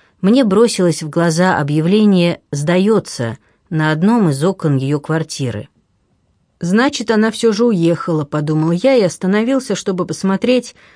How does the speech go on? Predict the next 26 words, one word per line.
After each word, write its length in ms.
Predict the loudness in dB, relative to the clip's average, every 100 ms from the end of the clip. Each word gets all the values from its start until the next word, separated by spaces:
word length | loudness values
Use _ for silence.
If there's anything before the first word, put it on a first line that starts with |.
| _
есть 360 | -2 0 0 0
ли 100 | -2
еще 240 | -2 0 0
табличка 640 | 0 0 0 -2 -2 -2
с 140 | -2 0
ее 160 | 2
именем 500 | 4 4 4 4 2
на 140 | 0 0
двери. 420 | 2 0 0 -6 _ _ _ _ _ _ _ _
Но 260 | 0 2 2
таблички 560 | 0 0 -2 -2 0
не 240 | 2 4 2
было. 340 | -2 -4 -8 _ _ _ _ _ _ _ _ _ _
Вскоре 360 | -4 2 4
я 140 | 4 2
услышал, 480 | 2 0 0 0 -4
что 220 | -2 0
она 200 | 0 0
продала 500 | -2 0 0 2 0
всю 240 | -2 -6
свою 300 | -4 -2 -2
обстановку 640 | -4 -4 0 0 0 -2 0
и 60 |
вернулась 520 | 0 2 2 0 -2
в 100 | -2
Нью-Йорк. 600 | 0 2 0 -2 -6 -18